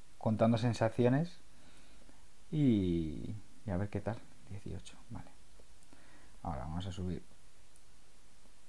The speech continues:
La clave de los Lich son los magos, entonces es lo que le tienes que meter más, más potencia, ¿vale?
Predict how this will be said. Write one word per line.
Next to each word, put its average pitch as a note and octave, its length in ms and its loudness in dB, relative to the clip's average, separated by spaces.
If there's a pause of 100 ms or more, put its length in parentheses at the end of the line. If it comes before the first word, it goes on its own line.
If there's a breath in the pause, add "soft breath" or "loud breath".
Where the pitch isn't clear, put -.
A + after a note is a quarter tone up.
(1600 loud breath)
La A2+ 140 8
clave C3+ 280 12
de C3 100 12
los B2 140 12
Lich D3+ 240 10
son - 340 6
los G#2 120 8
magos, F#2+ 440 4
entonces G#2+ 500 0
es A2+ 80 4
lo A2+ 140 4
que A2+ 80 4
le A2 120 6
tienes G#2+ 280 2
que G#2+ 120 2
meter G2+ 340 4
más, G2+ 800 2 (1120 soft breath)
más G#2+ 180 4
potencia, F#2 580 2
¿vale? G#2 280 -2